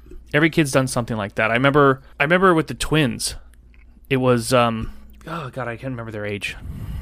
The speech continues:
<clears throat> With the twins, we were, we were at, we were at my work, and they came up to me and they were like, "Hey, Dad, we wanna, can we get a Coke from the machine? Can we get a Coke out of the machine?" And I was all like,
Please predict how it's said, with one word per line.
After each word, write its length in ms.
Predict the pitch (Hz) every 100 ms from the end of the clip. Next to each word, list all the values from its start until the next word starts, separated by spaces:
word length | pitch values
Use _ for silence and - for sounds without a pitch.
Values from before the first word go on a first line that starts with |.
| -
<clears throat> 640 | 220 117 - 139 - -
With 160 | 135 139
the 60 | 139
twins, 440 | - 175 165 120
we 160 | 123 170
were, 360 | 175 165 156 -
we 140 | 131 139
were 80 |
at, 260 | 127 139 - - -
we 120 | 113
were 100 | 107
at 280 | - 135 160 _
my 180 | 113 127
work, 380 | 143 110 - - - _ _ _ - -
and 200 | 120 113
they 80 | 110
came 180 | - 127
up 140 | 135
to 100 | -
me 100 | 110
and 120 | 104
they 60 | 104
were 100 | 104
like, 260 | 104 101 -
"Hey, 300 | 202 190 131
Dad, 260 | 180 170
we 60 | 143
wanna, 380 | 156 170 156 135 - - - _
can 100 | 151
we 80 | 180
get 100 | 190
a 40 |
Coke 300 | - 170 190
from 120 | - 175
the 40 |
machine? 500 | 160 143 151 175 196 - _ _ -
Can 80 | 160
we 80 |
get 80 | 190
a 100 | 185
Coke 280 | 160 - 175
out 40 | 185
of 40 |
the 60 | 165
machine?" 380 | 147 151 180 190 _ - - - - - _ _ - -
And 80 | 120
I 60 | 113
was 100 | 110
all 100 | 107
like, 280 | 104 -